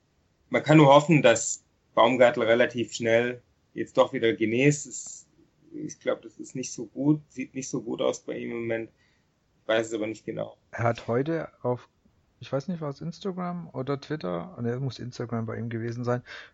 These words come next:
Speaker 2: Irgendwie, dass er irgendwie wieder, ähm, doch wieder auf dem Feld war. Also der, aber ich denk, bis er
Speaker 1: Okay.
Speaker 2: spielt, bis er spielt, das wird echt noch eine Weile vergehen. Und so gesehen finde ich gar nicht, dass wir so viele Innenverteidiger haben.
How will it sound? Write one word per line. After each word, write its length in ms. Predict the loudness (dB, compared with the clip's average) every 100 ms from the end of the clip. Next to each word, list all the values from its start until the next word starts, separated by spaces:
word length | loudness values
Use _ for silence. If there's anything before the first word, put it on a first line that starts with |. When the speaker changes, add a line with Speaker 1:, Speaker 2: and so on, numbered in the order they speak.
| -6
Speaker 2:
Irgendwie, 280 | -2 0 2
dass 200 | 2 2
er 120 | -4
irgendwie 260 | -4 -4
wieder, 480 | -2 0 0 0 -2
ähm, 280 | -2 -4 -8
doch 200 | -10 -8
wieder 140 | -6 -6
auf 120 | -6
dem 100 | -6
Feld 320 | -2 -2 -4
war. 120 | -8
Also 200 | -8 -6
der, 260 | 0 0 0 -8 -20 _
aber 100 | -4
ich 80 | 0
denk, 200 | 0 0
bis 120 | 2
er 120 | 2
Speaker 1:
Okay. 40 |
Speaker 2:
spielt, 640 | 0 -2 2 4 2 -2 -8
bis 160 | -6
er 140 | -2 -2
spielt, 720 | -2 -4 0 2 2 -2 -14 -10
das 200 | -6 -4
wird 120 | -4
echt 180 | -2 -2
noch 80 |
eine 180 | 0 0
Weile 240 | 2 0 -2
vergehen. 340 | -4 -2 -2
Und 100 | -2
so 100 | -2
gesehen 280 | -2 -2 -4
finde 220 | -4 -4
ich 120 | -4
gar 140 | -2 -2
nicht, 140 | -2
dass 100 | -4
wir 120 | -2 -4
so 200 | -4 -6
viele 220 | -4 -2
Innenverteidiger 840 | -2 -4 -6 -2 0 0 2 2
haben. 200 | 2 -4